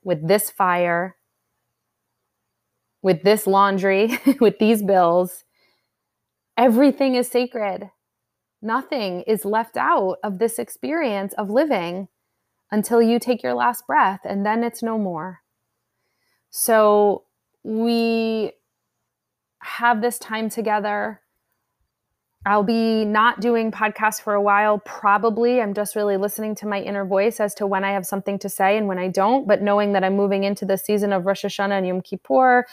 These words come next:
um, in that portal, I probably will not be, but maybe I will. So always reach out if you have any comments, questions, feedback, or concerns. And in the meantime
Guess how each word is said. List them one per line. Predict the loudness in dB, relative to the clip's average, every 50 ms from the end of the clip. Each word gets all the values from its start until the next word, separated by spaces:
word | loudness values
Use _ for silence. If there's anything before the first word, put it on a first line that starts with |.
| -20 -20 -20 -20 _ -20 -20 _ _ -6
um, | -2 2 2 2 2 2 0 -2 -4 -6 -6 -2
in | 0 0 2 4
that | 4 4 4 4 2 0 -6 _ _ _
portal, | -6 0 4 4 6 6 6 6 6 6 6 4
I | 2 -2
probably | -4 -4 -4 -4 -2 -2 -2 -2 0 -2
will | 0 0 -2 -4
not | -4 -4 -2 -4 -4 -2
be, | 0 0 2 2 2
but | 2 2 0 0 -2 -4 -8
maybe | -6 -4 -4 -2 -2 -2
I | 0 0 -2
will. | -2 0 0 0 0 0 -2 -4 -10 -16 _
So | -12 -4 0 2 2 2 2 0 -2 -4 _ _ _ _ -2
always | 2 2 2 2 0 -2
reach | -4 -6 -4 -2
out | 0 0 0 0 -2
if | -4 -8
you | -8 -8 -6
have | -2 -2 0 0 2 0 -2 -4 -6 -6
any | -4 -4 -4 -4 -4 -4 -6 -8 -10 _ _ _ _
comments, | _ -4 -2 -2 -2 -2 -4 -6 -6
questions, | -6 -6 -6 -6 -4 -6 -6 -6 -6 -8 -6
feedback, | -8 -6 -4 -2 -2 -2 -2 -4
or | -6 -8
concerns. | _ -6 -8 -6 -6 -6 -4 -4 -4 -4 -4 -6 -6 -8 -10 -12 _ _ _ _ _ -6
And | -2 0
in | 2 2
the | 2 2
meantime | 2 4 4 4 4 4 4 4 2 2 0 -2 -4 -2 0 0 0 -2 -2 -4 -6 -8 -10 -14